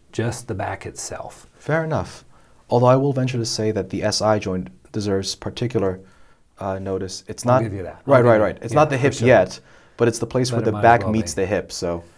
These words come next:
Speaker 1: And
Speaker 2: it's
Speaker 1: there's a lot of interplay there.
Speaker 2: Exactly.
Speaker 1: A lot of interplay.
Speaker 2: Um, there's a underlying theme in a lot of how we analyze a body that everything's connected, and we mean that in the most literal form. So when you say the back,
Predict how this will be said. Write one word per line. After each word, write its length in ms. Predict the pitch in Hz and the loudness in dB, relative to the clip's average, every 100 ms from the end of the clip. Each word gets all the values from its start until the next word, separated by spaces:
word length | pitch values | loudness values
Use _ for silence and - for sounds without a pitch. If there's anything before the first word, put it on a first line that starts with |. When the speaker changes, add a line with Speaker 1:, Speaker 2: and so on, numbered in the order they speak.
| _ | _
Speaker 1:
And 120 | - 113 | -4 -2
Speaker 2:
it's 120 | 110 | 0
Speaker 1:
there's 240 | 110 101 | -2 -2
a 40 | 110 | -4
lot 280 | 110 107 | -2 -2
of 60 | 98 | -4
interplay 480 | 90 87 - - - | -6 -10 -14 -16 -16
there. 240 | - - - | -18 -10 -8
Speaker 2:
Exactly. 460 | 107 110 98 98 | 2 4 4 -2
Speaker 1:
A 40 | 95 | -8
lot 100 | 87 | -12
of 80 | |
interplay. 460 | 95 104 - 107 101 _ _ _ _ _ | -16 -20 -20 -20 -20 _ _ _ _ _
Speaker 2:
Um, 240 | 104 101 98 | 0 0 2
there's 220 | 107 104 | 0 2
a 240 | 104 98 - - | 0 -2 -6 -8
underlying 420 | 113 113 110 107 | -2 0 0 -2
theme 240 | 98 113 104 | -4 -8 -6
in 60 | |
a 60 | 98 | -2
lot 180 | 98 98 | -2 -2
of 100 | 95 | -4
how 140 | 101 | -6
we 120 | 98 | -4
analyze 440 | 92 104 101 98 95 | -4 -4 -6 -8 -8
a 60 | |
body 420 | 87 101 95 87 - _ _ _ | -4 -2 -2 -6 -10 _ _ _
that 200 | 98 90 | -2 -2
everything's 400 | 95 95 95 98 | -2 -6 -8 -10
connected, 480 | - 92 95 113 117 | -10 -6 -6 -6 -10
and 140 | 104 101 | -8 -6
we 100 | 104 | -4
mean 200 | 110 104 | -4 -6
that 80 | 95 | -8
in 100 | 95 | -8
the 60 | |
most 220 | 98 92 101 | -10 -10 -10
literal 280 | 101 90 | -6 -6
form. 340 | 87 107 95 90 | -6 -8 -8 -8
So 340 | - 92 92 _ _ _ _ | -10 -12 -14 _ _ _ _
when 140 | 104 | -4
you 80 | 120 | -4
say 180 | 120 120 | -4 -6
the 100 | 98 | -6
back, 440 | 98 101 90 - | -4 -4 -4 -8